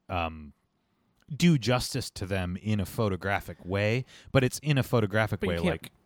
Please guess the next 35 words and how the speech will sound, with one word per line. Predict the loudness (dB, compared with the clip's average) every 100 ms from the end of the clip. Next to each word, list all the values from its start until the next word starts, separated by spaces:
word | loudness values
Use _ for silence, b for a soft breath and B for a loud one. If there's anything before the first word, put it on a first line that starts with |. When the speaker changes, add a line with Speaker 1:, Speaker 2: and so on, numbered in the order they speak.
| -6
Speaker 2:
make | -4 -4
it | -4
palpable. | -6 -6 -8 -10 -10 -8 -6
Speaker 1:
it's | -4 0
artificial. | 0 0 -4 -6 -8 -14 -16 -10
Speaker 2:
Yeah. | -8 -10 -16 _ _ -20
Speaker 1:
Uh, | -18 -20 _ -6
paint, | -2 0 -2 -4
paint | -2 -2 -4 -6
can | -2 0
make | 0 0
it | -2 -2 -8 _ _ _ _ _
pretty | -2 0 0 -2
tangible. | -2 -2 -2 -2 -6 -6
Like, | -8 -10 B B B
th-, | -20 -20 _
the | -2 -2
church | 2 0 0 0
painting | 0 2 2
is | 0
an | 0
interesting | -2 -4 -4 -4
example | -4 -4 -4 -4
to | -6
me | -6
'cause | -4 -6
it | -6
was | -8
painted | -4 -4 -4 -6
in | -6
the |
mid | -4 -4
nineteenth | -4 -6 -8 -6
century, | -4 -4 -4 -4
like, | -2 -4 -6